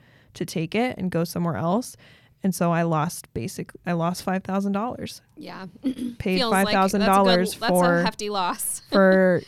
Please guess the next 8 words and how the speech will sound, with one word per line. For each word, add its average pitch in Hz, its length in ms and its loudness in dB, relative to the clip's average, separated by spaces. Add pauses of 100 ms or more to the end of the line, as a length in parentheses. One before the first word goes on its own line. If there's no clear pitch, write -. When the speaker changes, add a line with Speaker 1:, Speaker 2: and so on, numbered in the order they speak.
Speaker 1:
nothing, 190 460 0
you 170 120 0
know? 175 320 -2 (120)
Speaker 2:
Yeah. 180 400 -10
Speaker 1:
Um, 180 380 2
so - 160 -2
that 220 240 4
happened. 233 540 0